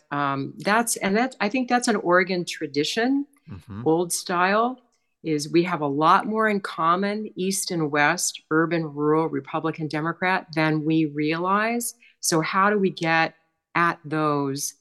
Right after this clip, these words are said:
Speaker 1: fundamental values where we can work together?
Speaker 2: Mm.
Speaker 1: And okay, so you, Ben, you want something different than I want, West Side, East Side, whatever it is.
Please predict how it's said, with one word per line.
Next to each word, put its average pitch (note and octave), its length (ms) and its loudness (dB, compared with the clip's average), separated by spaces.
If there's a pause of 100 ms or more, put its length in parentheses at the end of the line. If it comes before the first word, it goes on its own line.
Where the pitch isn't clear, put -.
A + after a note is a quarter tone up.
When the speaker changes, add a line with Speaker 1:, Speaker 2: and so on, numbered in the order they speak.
(260)
Speaker 1:
fundamental E3+ 680 0
values C#3 720 2 (300)
where D#3+ 120 6
we F3 160 4
can D#3+ 220 -2
work D3 240 -2
together? C3+ 560 -8 (420)
Speaker 2:
Mm. G2+ 300 -6 (120)
Speaker 1:
And A#3+ 120 4
okay, A#3+ 240 6
so F#3+ 180 4
you, G3+ 220 4
Ben, F#3 280 2
you G3 140 6
want G3 300 2
something D3+ 580 -2
different D3 460 -2
than C#3 120 -4
I C#3 200 0
want, C3+ 340 -4 (460)
West B2+ 320 -6
Side, C3 400 -4
East C3 260 -4
Side, A#2 380 -2
whatever C#3 340 -2
it C3+ 60 -4
is. C3+ 260 -2